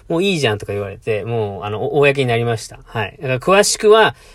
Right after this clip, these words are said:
また、あの、この音声でも言ってるし、ノートの記事にも、えー、詳しく書いて、まあ、一応、どこまで伝わるかわからんけど、あの、二部制というか、夜は喫茶店として営業しますみたいな感じのニュアンスの言葉を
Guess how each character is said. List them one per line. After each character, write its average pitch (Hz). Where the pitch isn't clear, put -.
ま 139
た、 131
あ 139
の、 131
こ 139
の 143
音 170
声 147
で 123
も 117
言 143
っ -
て -
る 208
し、 147
ノ 165
ー 170
ト 147
の 123
記 147
事 143
に 117
も、 160
え 113
ー、 107
詳 143
し -
く 113
書 -
い 117
て、 -
ま 131
あ、 -
一 123
応、 214
ど 143
こ 180
ま 202
で 208
伝 202
わ 208
る 208
か 165
わ 117
か 131
ら 143
ん 143
け 110
ど、 101
あ 120
の、 -
二 120
部 135
制 139
と 127
い 107
う 104
か、 -
夜 139
は 123
喫 -
茶 120
店 117
と 113
し -
て 117
営 110
業 113
し -
ま 120
す -
み 104
た 104
い 90
な -
感 135
じ 135
の 151
ニ 147
ュ 156
ア 165
ン 160
ス 180
の 190
言 139
葉 139
を 123